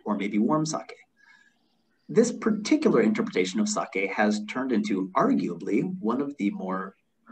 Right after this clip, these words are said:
misunderstood standards in international sake service. Often brushed off as chicanery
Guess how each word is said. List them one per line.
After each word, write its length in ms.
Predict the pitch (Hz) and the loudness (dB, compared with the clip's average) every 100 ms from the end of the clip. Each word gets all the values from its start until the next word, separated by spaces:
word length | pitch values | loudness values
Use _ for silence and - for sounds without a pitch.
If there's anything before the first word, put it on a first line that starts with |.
| - - | -20 -4
misunderstood 640 | 170 - 104 90 - 90 | 0 2 2 0 -6 -10
standards 480 | - 90 95 92 107 | -8 -6 -6 -6 -2
in 100 | 101 | 0
international 560 | 95 95 98 - 101 | 0 0 -2 0 -2
sake 300 | 123 123 101 | 2 2 2
service. 460 | - - - - - - - - - _ _ _ - | -4 -10 -10 -14 -14 -20 -20 -20 -20 _ _ _ 0
Often 640 | 104 107 123 113 107 104 | 2 6 6 10 10 8
brushed 260 | 104 104 101 | 6 2 2
off 180 | 95 95 | 2 2
as 340 | 90 90 - | -2 -4 -10
chicanery 920 | - 110 117 117 123 139 151 156 156 | -10 -6 -2 2 4 4 4 2 -2